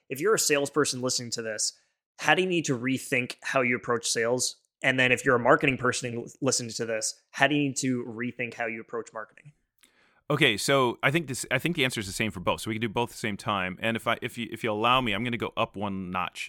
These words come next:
Speaker 2: in altitude.
Speaker 1: Let's go up.
Speaker 2: Uh, and talk about it not just in terms of sense making. I think sense making is, there's, I, I'm gonna essentially offer, uh, like, a f-, a toolbox with four tools in it, and sense making is one of the four tools.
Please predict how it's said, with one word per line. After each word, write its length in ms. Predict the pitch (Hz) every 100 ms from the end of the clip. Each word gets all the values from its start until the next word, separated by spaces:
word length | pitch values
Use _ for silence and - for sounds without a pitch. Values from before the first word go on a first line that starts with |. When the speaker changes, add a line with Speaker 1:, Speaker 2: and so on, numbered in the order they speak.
| -
Speaker 2:
in 200 | 98 80
altitude. 600 | 92 95 - 139 151 160 _ _ _
Speaker 1:
Let's 160 | 107 -
go 200 | 104 107
up. 240 | - _ _ _ _ -
Speaker 2:
Uh, 240 | 113 110 -
and 220 | 117 117
talk 220 | - 147
about 120 | 139
it 80 | 104
not 220 | 120 117
just 180 | - 131
in 60 | 120
terms 280 | 117 104
of 80 | 92
sense 360 | - 110 107 -
making. 280 | 90 92 95
I 80 |
think 220 | 101 117 -
sense 260 | - 135 135
making 240 | 131 117
is, 200 | 107 - -
there's, 220 | 113 - -
I, 60 | -
I'm 80 | 123
gonna 100 | 113
essentially 320 | - 127 110
offer, 420 | 107 - 104 95 - _ _ _ _ _ -
uh, 100 | 90
like, 180 | 107 92
a 40 |
f-, 300 | - - - -
a 80 | 113
toolbox 580 | - - 123 92 76 -
with 80 | 98
four 240 | - 110
tools 400 | - 104 92 90
in 80 | 92
it, 80 | 92
and 120 | 92
sense 220 | 110 107
making 220 | 101 90
is 80 | 90
one 180 | 92 95
of 60 | 87
the 60 |
four 200 | - 87
tools. 440 | 82 95 95 -